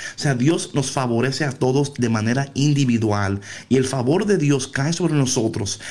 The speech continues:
Todos tenemos el favor de Dios. Pero vemos en la palabra de Dios que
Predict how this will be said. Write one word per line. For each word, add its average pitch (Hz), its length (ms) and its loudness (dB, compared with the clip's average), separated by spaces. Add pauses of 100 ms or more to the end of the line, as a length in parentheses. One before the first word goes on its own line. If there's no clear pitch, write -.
(200)
Todos 254 300 2
tenemos 165 420 2
el 113 120 2
favor 104 380 2
de 92 120 -2
Dios. - 380 -6 (800)
Pero 135 180 2
vemos 202 180 4
en 233 60 6
la 208 120 0
palabra 147 340 2
de 117 100 2
Dios 101 320 0 (360)
que 139 420 4